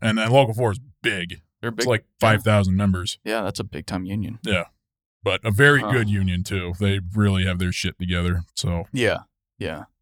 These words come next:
Speaker 2: Yeah, it's, it's like anything.
Speaker 1: Mm-hmm.
Speaker 2: Uh, it's like any company. There's great unions. There's not great unions.
Speaker 1: Mm-hmm.
Speaker 2: There's great companies. There's not great companies. <laughs>
Speaker 1: Yeah.
Speaker 2: It's,
Speaker 1: Yeah.
Speaker 2: I mean, it's, it's, it's like anything.
Speaker 1: Oh, yeah, and, <laughs> and we've all worked for shitty companies before.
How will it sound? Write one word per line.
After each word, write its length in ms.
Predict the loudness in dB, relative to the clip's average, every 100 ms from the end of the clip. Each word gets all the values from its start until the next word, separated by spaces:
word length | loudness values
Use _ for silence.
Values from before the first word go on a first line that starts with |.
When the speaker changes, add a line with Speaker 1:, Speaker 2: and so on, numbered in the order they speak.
| _
Speaker 2:
Yeah, 100 | -6
it's, 140 | -4 -4
it's 180 | -4 0
like 180 | 0 0
anything. 460 | -2 -2 -2 -2 -4 -6
Speaker 1:
Mm-hmm. 120 | -6 -4 -4
Speaker 2:
Uh, 40 | -4
it's 120 | -2
like 160 | -2 0
any 140 | -2
company. 460 | -2 0 2 0 0
There's 180 | -8 -14
great 280 | -10 -4 -2
unions. 560 | 2 2 2 0 -6 -14
There's 180 | -14 -4
not 160 | -4 0
great 160 | 0
unions. 500 | 2 2 2 0 -6 -4
Speaker 1:
Mm-hmm. 180 | -4 -4 -14
Speaker 2:
There's 120 | -6
great 180 | -4 -2
companies. 440 | -2 0 0 -2
There's 160 | -4 -4
not 140 | -2
great 180 | 0 -2
companies. 440 | 0 0 0 -2 0
<laughs> 140 | 0 2
Speaker 1:
Yeah. 240 | 4 2
Speaker 2:
It's, 320 | 0 -6 -8 -8 -16 _ _ -4 2
Speaker 1:
Yeah. 200 | 4 4 -4 -2
Speaker 2:
I 60 | 4
mean, 180 | 6
it's, 300 | 6 2 -2
it's, 300 | -4 -4 -4
it's 180 | -2 0
like 180 | 0 0
anything. 380 | 0 2 0 0 2
Speaker 1:
Oh, 120 | 4
yeah, 180 | 4 0
and, 240 | -4 -4
<laughs> 0 |
and 480 | -2 0 -2 0 2
we've 200 | 6 6
all 200 | 8 6
worked 220 | 6 2
for 80 | 0
shitty 320 | 0 2 4
companies 420 | 4 4 4 0 0
before. 520 | -6 -2 2 2